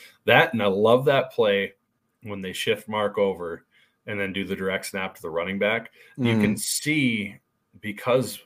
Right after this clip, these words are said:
Speaker 1: Mark is such a running threat, when they do the read option off of it, they have to
Speaker 2: Mm-hmm.
Speaker 1: respect him.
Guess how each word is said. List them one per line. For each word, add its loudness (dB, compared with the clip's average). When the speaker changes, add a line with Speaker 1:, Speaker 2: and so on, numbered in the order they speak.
Speaker 1:
Mark -4
is -4
such -2
a -6
running -6
threat, -6
when -8
they -6
do -6
the -8
read -4
option -4
off -8
of -12
it, -4
they 4
have 2
to -2
Speaker 2:
Mm-hmm. -4
Speaker 1:
respect -6
him. -14